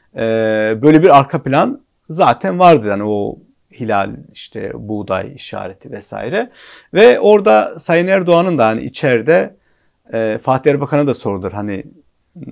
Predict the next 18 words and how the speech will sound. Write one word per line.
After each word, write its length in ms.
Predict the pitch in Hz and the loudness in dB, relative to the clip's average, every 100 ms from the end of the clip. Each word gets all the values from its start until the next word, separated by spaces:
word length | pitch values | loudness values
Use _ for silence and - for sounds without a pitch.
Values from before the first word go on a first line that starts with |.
| - | -8
ne 120 | 104 | 2
oldu 380 | 120 120 104 92 | 4 4 0 -4
buraya 280 | 101 101 95 | -4 -2 -2
hani 220 | 95 101 - - | -6 -10 -16 -12
Erdoğan 420 | 107 101 104 98 | -10 -6 -6 -6
yıllar 300 | 95 95 101 | -8 -6 -6
sonra 300 | 98 98 95 | -8 -12 -12
geldi. 500 | 95 95 101 170 208 _ _ - | -10 -12 -8 -10 -10 _ _ -8
Ya 120 | 131 | -4
eski 500 | 135 131 - 143 151 | -4 -6 -6 -2 0
günlerden 500 | 135 135 135 127 143 | 0 2 2 2 2
de 100 | 135 | 2
konuştuk. 460 | - 98 95 - - | 0 -8 -8 -14 -16
Eski 320 | - - - | -14 -8 -4
anılarını 480 | 110 110 107 110 110 | -4 -2 -4 -4 -8
falan 340 | - 104 107 | -8 -8 -6
da 120 | 98 90 | -6 -6
hani 300 | 92 87 | -10 -12